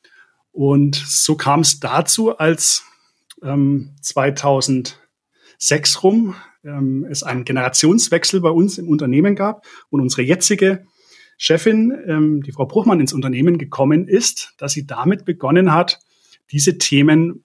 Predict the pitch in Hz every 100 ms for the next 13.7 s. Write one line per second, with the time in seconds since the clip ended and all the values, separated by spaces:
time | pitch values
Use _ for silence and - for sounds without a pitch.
0 | _ - 143 147 143 131 127 127 113 -
1 | - 117 - 107 120 _ _ _ _ -
2 | - 185 151 - 127 131 131 143 143 -
3 | 151 147 151 - 151 139 143 135 135 -
4 | 135 131 120 110 - - 120 _ - -
5 | _ _ _ _ _ _ _ _ _ _
6 | _ _ 147 147 151 151 143 - - -
7 | 151 143 143 190 - 160 135 139 143 180
8 | 262 240 - - _ 120 127 139 175 151
9 | 127 113 139 196 135 139 156 175 185 -
10 | - _ _ 160 143 139 147 175 135 -
11 | - 135 135 170 170 147 147 _ - 135
12 | - _ _ - - 123 123 156 175 160
13 | 131 - - 147 156 156 143